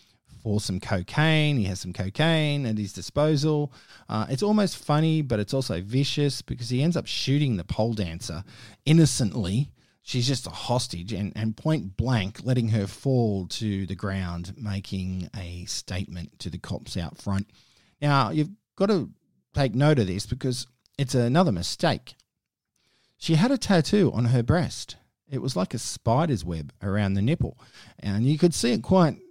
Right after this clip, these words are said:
you know, plainly in the dance scenes. Then in the final shot of her on the ground, uh, the tat is gone. It's absolutely disappeared. Now, it has not wiped off. Uh, it just isn't on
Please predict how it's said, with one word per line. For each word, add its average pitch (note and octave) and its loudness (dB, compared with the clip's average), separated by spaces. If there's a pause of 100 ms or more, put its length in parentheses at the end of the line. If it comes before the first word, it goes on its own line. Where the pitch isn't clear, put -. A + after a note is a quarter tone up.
(120)
you D#3 -2
know, C3+ 4 (220)
plainly E3 6
in C#3 2
the A2+ 4
dance C#3+ 2
scenes. E2+ -4 (280)
Then F3 6
in G#3+ 10
the F#3 8
final G3 2
shot - 2
of B2+ 2
her D#3 8
on C#3 6
the A2+ 4
ground, C#3+ 6 (540)
uh, A2 0
the C#3 -2
tat F3+ 0 (100)
is A2 2
gone. E3 0 (440)
It's - -6
absolutely D#3 2
disappeared. B2 0
Now, G#2 0
it A2+ -2
has D#3 0
not C#3+ 0
wiped A2+ -2
off. C#3 2 (420)
Uh, A2+ 2
it C3 -2
just - -6 (280)
isn't B2+ -2
on D3 2